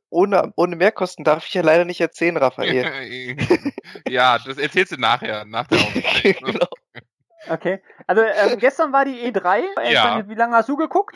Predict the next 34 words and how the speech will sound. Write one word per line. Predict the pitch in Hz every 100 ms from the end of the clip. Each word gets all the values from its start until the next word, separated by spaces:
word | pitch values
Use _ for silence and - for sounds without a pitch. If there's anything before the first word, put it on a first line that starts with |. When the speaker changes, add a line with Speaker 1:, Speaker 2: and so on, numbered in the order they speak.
| 139
Speaker 2:
Wir, | 147 127
wir, | 131 135
wir | 127 120
wollten | 139 -
schon | 160
Piratenschiffe | 151 143 139 165 - 135 123
gründen | 113 110 107 104 98 107
und, | 101 107 107
äh, | - 107
die | 185
Speaker 3:
Genau, | 220 196 156
äh, | 147 185 208 220
ich | 240
war | 247
nur, | 233 233
ich | 208
war, | 220 214
glaub | 202
ich, | 190
schon | 123
bis | 127
um | 135
Speaker 2:
erobern. | - 101
Speaker 3:
eins | 98 -
da, | 131 127
oder | 131 131
was, |
dann | 139 139 139
hatte | 151
ich |
auch | 143
keinen | 135
Bock | 127 151
mehr. | 117 139